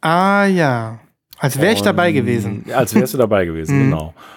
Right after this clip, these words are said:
Speaker 2: Und, also nur mal so am Rande, ne?
Speaker 1: Ja.
Speaker 2: Äh,
Speaker 1: Da
Speaker 2: und
Speaker 1: war ich
Speaker 2: das
Speaker 1: ja eine
Speaker 2: hier,
Speaker 1: Hosenscheißer, Christoph.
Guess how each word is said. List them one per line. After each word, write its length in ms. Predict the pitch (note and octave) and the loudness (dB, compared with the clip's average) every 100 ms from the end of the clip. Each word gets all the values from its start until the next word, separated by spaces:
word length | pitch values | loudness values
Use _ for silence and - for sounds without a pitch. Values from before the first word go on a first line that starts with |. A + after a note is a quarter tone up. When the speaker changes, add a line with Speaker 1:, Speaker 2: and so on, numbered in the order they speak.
| - - | -20 -8
Speaker 2:
Und, 640 | B2+ A2 G#2+ G#2 G#2 G#2+ - | 0 2 2 0 -2 -6 -8
also 160 | F#2 | -6
nur 80 | F#2 | -4
mal 100 | F#2+ | -2
so 60 | E2+ | -4
am 100 | D#2+ | -6
Rande, 380 | D#2+ E2+ F#2 D#2 | -4 -4 -4 -8
ne? 200 | E2+ G#2+ | -8 -8
Speaker 1:
Ja. 300 | G#2+ G2+ G#2 G2+ - | -8 -8 -10 -12 -10
Speaker 2:
Äh, 280 | G#2 G2+ - | -8 -8 -6
Speaker 1:
Da 80 | - | -4
Speaker 2:
und 60 | |
Speaker 1:
war 80 | A#2 | 0
ich 80 | D3+ | 0
Speaker 2:
das 100 | D#3 | 2
Speaker 1:
ja 60 | C#3 | 2
eine 80 | B2+ | 4
Speaker 2:
hier, 120 | G3+ | 4
Speaker 1:
Hosenscheißer, 560 | D#3+ C3+ B2+ A#2+ A#2 A#2 | 2 0 0 0 -2 -6
Christoph. 260 | - A#2 | -2 0